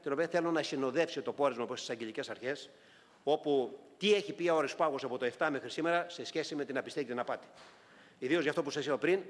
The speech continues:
για την απλή διακινδύνευση. Έχει πολύ μεγάλη σημασία. Δεν θέλει ζημιά, βλάβη αποδεδειγμένη στο σύνολό της, το, το αδίκημα της απιστίας και της απάτης για να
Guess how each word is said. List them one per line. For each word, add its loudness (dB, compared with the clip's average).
για -4
την 0
απλή 2
διακινδύνευση. 0
Έχει -10
πολύ 2
μεγάλη 2
σημασία. -8
Δεν 4
θέλει 4
ζημιά, 2
βλάβη 2
αποδεδειγμένη 0
στο 0
σύνολό 4
της, -6
το, 0
το 4
αδίκημα 2
της -2
απιστίας 2
και -2
της -4
απάτης 2
για -2
να 2